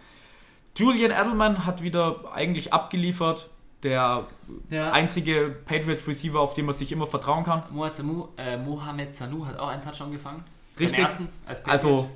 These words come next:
Speaker 1: ich sag jetzt bloß, dass man sich eigentlich nur auf Julian Edelman verlassen kann als Patriots, weil Mohamed Sanu ist ja neu dabei. Der hat auch wieder abgeliefert,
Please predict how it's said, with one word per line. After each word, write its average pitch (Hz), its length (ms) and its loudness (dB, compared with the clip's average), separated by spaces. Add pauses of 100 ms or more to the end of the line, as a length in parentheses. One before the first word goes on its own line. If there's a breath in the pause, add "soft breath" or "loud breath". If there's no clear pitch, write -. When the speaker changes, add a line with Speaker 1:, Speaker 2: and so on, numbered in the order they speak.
(140)
Speaker 1:
ich 135 160 0
sag 160 180 6
jetzt - 200 -10
bloß, 165 180 0
dass 156 140 0
man 147 100 -4
sich 143 200 -6
eigentlich 143 240 -4
nur 156 120 0
auf 151 140 -4
Julian 151 300 -2
Edelman 143 440 0
verlassen 139 380 0
kann 139 160 0
als 131 180 -4
Patriots, 139 340 -2
weil 120 120 0
Mohamed 131 360 0
Sanu 135 260 0
ist 139 100 -4
ja 123 80 -2
neu 117 120 0
dabei. 123 320 2 (440 loud breath)
Der 139 120 8
hat 139 60 6
auch - 240 2
wieder 170 200 4
abgeliefert, 160 600 0